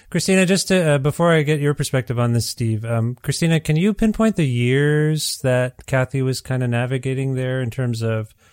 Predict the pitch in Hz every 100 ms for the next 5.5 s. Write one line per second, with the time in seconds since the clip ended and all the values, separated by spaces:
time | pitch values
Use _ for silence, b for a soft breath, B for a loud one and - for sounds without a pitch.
0 | b b _ 131 131 135 131 123 113 127
1 | 120 123 117 - 135 B B B - 180
2 | 214 220 170 139 160 180 123 110 - 127
3 | 123 143 190 170 135 135 143 - 127 113
4 | - 139 - 131 120 120 117 131 123 107
5 | 101 - 107 98 113